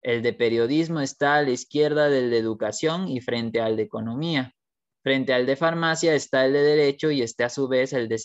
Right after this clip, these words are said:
a la siniestra del de arquitectura. ¿Cuál es la profesión del que está entre el, el de biología y educación? Mira, así como va el tiempo, no nos va a alcanzar para que al menos hagamos la mitad, entonces lo vamos a dejar hasta ahí, ¿ya?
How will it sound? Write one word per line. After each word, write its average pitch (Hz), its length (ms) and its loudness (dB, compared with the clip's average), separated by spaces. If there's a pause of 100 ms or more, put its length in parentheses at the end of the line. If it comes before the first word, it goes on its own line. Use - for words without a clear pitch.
(120)
a 113 100 -4
la 110 100 -2
siniestra 117 560 -4
del 113 160 2
de 110 80 -2
arquitectura. 131 840 -4 (680)
¿Cuál 180 200 2
es 202 120 2
la 196 160 0
profesión 160 720 -2 (260)
del 123 220 0
que 117 80 -2
está 147 440 0
entre 127 400 0
el, 113 140 -4 (140)
el 123 180 -2
de 117 120 0
biología 117 640 0
y 143 80 2
educación? 113 600 -2
Mira, 113 280 -4 (380)
así 120 260 -4
como 190 220 -2
va 180 120 4
el 180 120 0
tiempo, 190 380 -2
no 180 280 -4
nos 170 200 -4
va 165 40 2
a 160 40 4
alcanzar 147 540 -2
para 127 220 0
que 104 240 -4
al 110 120 -8
menos 127 280 -6
hagamos 123 360 -4
la 117 120 -2
mitad, 127 400 -4
entonces 117 380 -4
lo 113 120 -2
vamos 165 300 -4
a 147 40 0
dejar 135 320 0
hasta 139 280 -4
ahí, 107 260 -6
¿ya? 127 200 -8